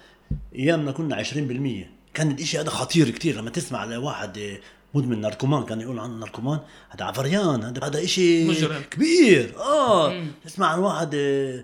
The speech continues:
Speaker 1: بيستعمل وهيك، بشم أبيض، كان يقولوا عنه أبيض. اسمع، هذا كان إشي، بس واحد عفريان هذا. وإحنا حبينا نقلدهم.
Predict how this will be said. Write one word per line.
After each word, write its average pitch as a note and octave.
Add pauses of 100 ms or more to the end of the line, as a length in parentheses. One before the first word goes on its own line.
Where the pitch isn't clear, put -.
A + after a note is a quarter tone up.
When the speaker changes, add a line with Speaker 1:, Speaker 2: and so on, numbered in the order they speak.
(520)
Speaker 1:
بيستعمل D3+
وهيك، D3+
بشم C3
أبيض، C#3
كان C3+
يقولوا C#3+
عنه C#3+
أبيض. D3+ (180)
اسمع، F#3+
هذا F3
كان F#3
إشي، G#3
بس -
واحد F3+
عفريان F3+
هذا. A#2+
وإحنا F3+
حبينا B3
نقلدهم. A3